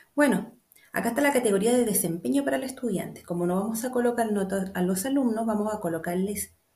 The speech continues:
un nivel, que es nivel inicial, nivel intermedio suficiente, nivel intermedio bueno y nivel avanzado. Entonces, vamos a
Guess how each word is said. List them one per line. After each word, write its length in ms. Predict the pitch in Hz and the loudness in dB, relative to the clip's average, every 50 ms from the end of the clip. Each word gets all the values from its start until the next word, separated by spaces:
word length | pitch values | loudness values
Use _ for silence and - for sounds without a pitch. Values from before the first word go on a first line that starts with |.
| _ _ _ _ _ _ _ _ _ | _ _ _ _ _ _ _ _ _
un 380 | 233 247 254 262 254 - - _ _ _ _ _ | 0 0 0 0 -2 -6 -16 _ _ _ _ _
nivel, 400 | 196 196 196 180 151 - - - - _ _ _ _ _ _ _ | 0 2 2 2 2 0 -2 -10 -20 _ _ _ _ _ _ _
que 100 | - 160 | -4 -2
es 180 | 156 - - | -2 -2 -2
nivel 300 | - 151 147 143 139 143 | 0 -2 -2 0 0 0
inicial, 560 | 156 180 220 226 226 - - 269 262 262 311 339 349 - - _ _ _ _ _ _ _ _ _ _ _ _ _ _ _ _ _ _ _ _ _ _ _ _ _ _ _ - | 0 0 0 0 -2 0 0 2 2 2 2 0 -2 -6 -14 _ _ _ _ _ _ _ _ _ _ _ _ _ _ _ _ _ _ _ _ _ _ _ _ _ _ _ -2
nivel 240 | 180 175 175 170 170 | 0 2 2 2 0
intermedio 500 | 170 165 170 165 165 165 160 160 160 156 | -4 -4 -4 -4 -4 -4 -4 -4 -4 -2
suficiente, 1000 | - - - 185 - 196 190 - - 277 269 262 254 254 247 277 277 285 285 - - | -4 -4 -6 -6 -4 -4 -4 -2 -2 -4 -2 -2 -4 -2 -2 -2 -4 -4 -6 -4 -2
nivel 260 | 180 170 170 165 165 | -2 0 0 -2 -4
intermedio 600 | 165 165 165 170 170 165 160 160 160 165 170 170 | -4 -6 -6 -6 -6 -6 -6 -6 -6 -6 -6 -4
bueno 520 | 190 240 285 294 269 254 247 285 302 294 - | -2 0 0 2 2 2 2 0 -2 -2 -2
y 80 | 220 196 | 0 0
nivel 400 | 190 190 185 170 165 165 180 - - _ _ _ _ _ _ _ - | 2 2 2 0 0 -4 -8 -12 -16 _ _ _ _ _ _ _ 0
avanzado. 720 | 175 170 170 175 170 170 165 160 - - - - - - _ _ _ _ _ _ _ _ _ _ _ _ - - - - - - - - - | 2 2 2 2 0 0 2 2 2 2 0 -6 -16 -20 _ _ _ _ _ _ _ _ _ _ _ _ -20 -20 -20 -20 -20 -20 -14 -2 2
Entonces, 680 | 294 311 311 302 247 185 175 - - 151 156 - - - | 2 2 4 4 2 2 2 2 2 2 0 0 -2 -2
vamos 400 | 180 196 202 208 208 214 - 208 | -2 -2 0 0 -2 -4 -4 -2
a 340 | 208 214 240 226 - - | -2 -2 -2 -4 -8 -14